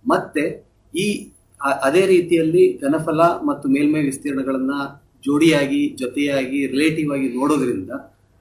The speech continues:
ಅದ್ರೊಳಗೂ ಕೂಡ ಇನ್ನೂ ಹೆಚ್ಚಿನ, ಅ, ಗಣಿತದ ಚಿಂತನೆಗಳು ಬರ್ತಾ ಹೋಗ್ತವೆ.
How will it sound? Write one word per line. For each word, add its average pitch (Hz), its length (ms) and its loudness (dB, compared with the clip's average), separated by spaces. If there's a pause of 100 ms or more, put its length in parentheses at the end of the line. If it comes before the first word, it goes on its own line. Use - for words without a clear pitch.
ಅದ್ರೊಳಗೂ 180 560 4
ಕೂಡ 156 180 -2 (140)
ಇನ್ನೂ 175 200 2
ಹೆಚ್ಚಿನ, 147 360 -4
ಅ, - 480 -10 (140)
ಗಣಿತದ 147 580 -2
ಚಿಂತನೆಗಳು 135 500 -4
ಬರ್ತಾ 127 280 -6
ಹೋಗ್ತವೆ. - 460 -20